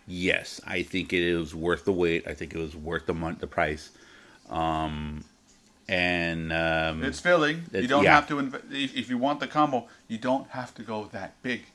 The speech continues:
Speaker 1: Yeah.
Speaker 2: The sandwich alone can take care of it.
Speaker 1: Mm-hmm. Yeah.
Speaker 2: You know, just go get a bottle of water in the car and then just order the sandwich. There you go.
Speaker 1: Mm-hmm.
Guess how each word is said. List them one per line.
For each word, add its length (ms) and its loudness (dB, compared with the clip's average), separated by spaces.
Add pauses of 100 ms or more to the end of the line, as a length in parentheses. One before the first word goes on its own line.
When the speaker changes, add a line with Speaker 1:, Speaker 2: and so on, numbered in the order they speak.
Speaker 1:
Yeah. 220 4 (400)
Speaker 2:
The 80 -12
sandwich 400 2
alone 280 0
can 120 -18
take 240 -8
care 160 2
of 100 -2
it. 140 -14
Speaker 1:
Mm-hmm. 340 -2 (240)
Yeah. 140 -8 (180)
Speaker 2:
You 80 -10
know, 60 -4
just 180 -12
go 80 -6
get 140 -4
a 80 -2
bottle 340 0
of 60 -8
water 400 0 (260)
in 60 -6
the 80 -6
car 340 2
and 140 -4
then 120 -8
just 220 -14
order 160 -2
the 100 -6
sandwich. 360 -6
There 120 -8
you 140 -8
go. 320 -4 (220)
Speaker 1:
Mm-hmm. 320 -2